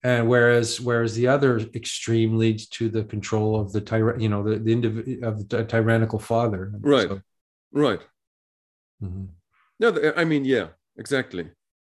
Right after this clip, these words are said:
Speaker 2: And so we're both confronted with our own shadows and with the shadows of the other side. And that's what makes it so, so hard. It's like, it reminds me so much, you know, when you, when you're in that stage of a relationship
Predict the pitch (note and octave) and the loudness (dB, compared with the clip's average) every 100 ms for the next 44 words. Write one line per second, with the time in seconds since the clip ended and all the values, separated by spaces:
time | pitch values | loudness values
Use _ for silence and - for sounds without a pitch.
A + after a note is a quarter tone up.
0 | _ _ _ _ _ _ B2 B2+ D3 C3+ | _ _ _ _ _ _ -8 -2 2 2
1 | A#2 C#3 D3 - C#3+ - C3+ B2+ - B2 | 4 2 0 -2 -10 -4 -4 -4 -6 -6
2 | B2 G#2 A2+ C#3 - C#3 C3 B2+ B2 A2+ | -4 -2 -2 -4 -2 -2 -2 -4 -6 -10
3 | A2+ A2 - A#2 A2 G#2 F#2+ A2 G#2+ F2+ | -12 -10 -4 -4 -4 -8 -8 -4 -2 -4
4 | - D#2+ D#2+ F#2 G2 G#2 - _ _ - | -8 -12 -10 -6 -4 -4 -6 _ _ -6
5 | G#2+ A2 A2 G#2 G2 - G2+ F#2 F2 - | -6 -2 -2 -2 -10 -6 -2 -2 -4 -12
6 | _ _ _ _ C#3 C3+ F3 D#3+ C3 D3 | _ _ _ _ -4 0 0 0 0 0
7 | C#3 B2+ C#3 D3 C#3+ F3 - D3 C3+ F3 | 0 -4 -4 0 0 0 -4 -6 -4 -6
8 | D#3 C#3+ C#3 _ _ D#3+ F3 F3 E3+ D#3+ | -2 -4 -4 _ _ -4 -2 -2 -2 0
9 | D#3+ D3+ D#3 D#3 D3 D3 C#3+ - - C#3 | 0 0 -2 0 0 0 -2 -4 -2 -2
10 | C#3+ C3+ C3+ B2+ B2+ C#3 - - D3 C3 | -2 -6 -2 0 0 -2 -6 -6 -2 -2